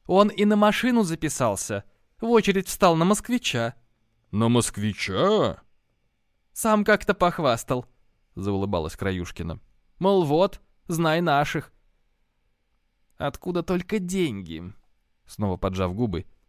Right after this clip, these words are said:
начальница осуждающе покачала головой. «А действительно, откуда?» Тут же насторожился следователь. «Глафира Степановна, а сколько он у вас получал?»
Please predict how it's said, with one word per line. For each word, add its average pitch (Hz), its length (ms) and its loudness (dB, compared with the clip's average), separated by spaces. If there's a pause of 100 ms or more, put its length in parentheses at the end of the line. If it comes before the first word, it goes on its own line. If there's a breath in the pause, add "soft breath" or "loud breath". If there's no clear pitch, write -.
(120)
начальница 110 680 0 (140)
осуждающе 110 580 0
покачала 107 480 -2
головой. 107 460 -2 (1040)
«А 95 100 -6
действительно, 104 520 -2
откуда?» - 480 -8 (580)
Тут 98 160 -6
же 90 100 -4
насторожился 92 600 -4
следователь. 82 540 -6 (720)
«Глафира 110 340 0
Степановна, 90 800 -4 (220)
а 104 200 -2
сколько 160 440 -2
он 160 120 2
у 175 40 0
вас 165 180 0
получал?» - 580 -6